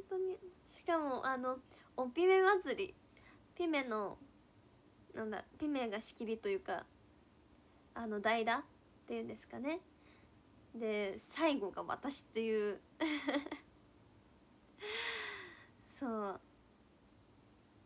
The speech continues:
そうなんです。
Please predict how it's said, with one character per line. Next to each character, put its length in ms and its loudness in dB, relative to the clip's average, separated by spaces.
そ 200 -10
う 60 -4
な 120 -6
ん 120 -12
で 80 -10
す。 180 -16